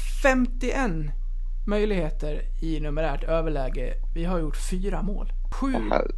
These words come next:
Speaker 1: komma-,
Speaker 2: åh, herregud.
Speaker 1: sju komma åttiofyra procent är
Speaker 2: Vi är inte ens
Speaker 1: sämst.
Speaker 2: i närheten av näst, näst sämsta lag.
Speaker 1: Nej, tio femtiotre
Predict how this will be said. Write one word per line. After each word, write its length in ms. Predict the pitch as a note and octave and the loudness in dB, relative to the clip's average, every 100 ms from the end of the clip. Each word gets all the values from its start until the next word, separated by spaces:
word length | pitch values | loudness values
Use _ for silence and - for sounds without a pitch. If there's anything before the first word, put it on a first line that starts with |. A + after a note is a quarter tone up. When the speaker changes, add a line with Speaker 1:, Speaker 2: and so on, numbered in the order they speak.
| - | -4
Speaker 1:
komma-, 260 | - G3+ F3 | 0 2 4
Speaker 2:
åh, 100 | D#3 | 4
herregud. 460 | G#2 B2 D3+ C#3+ - | 2 2 0 -2 -4
Speaker 1:
sju 300 | - B3+ A#3 | -4 -2 -2
komma 300 | - G3 F#3 | -2 -2 -2
åttiofyra 600 | - - - G#3+ G3+ F#3+ | -4 -4 -4 -2 -2 -2
procent 380 | F#3 G3+ F3+ - - - - - - - - | -2 -2 -4 -4 -4 -2 -2 -2 -2 -2 4
är 60 | |
Speaker 2:
Vi 60 | C#3+ | 6
är 20 | |
inte 100 | D#3 | 8
ens 120 | G#3 E3+ | 6 6
Speaker 1:
sämst. 160 | C#3 | 6
Speaker 2:
i 40 | D3+ | 8
närheten 500 | E3 E3 D#3+ D3 C3+ | 8 8 6 6 4
av 120 | C3+ | 4
näst, 240 | A3 - F#3 B2+ - | 0 -2 -2 -2 0
näst 320 | G2 - - | -2 0 0
sämsta 300 | C3 A#2 - | 0 0 0
lag. 180 | - - - - | 0 -2 -2 -2
Speaker 1:
Nej, 260 | F#3 E3+ - - - | -2 -2 -2 -2 -2
tio 180 | F#3+ F3+ | -2 -2
femtiotre 580 | F3+ E3+ D#3+ - D3 | -2 -2 -2 -2 -2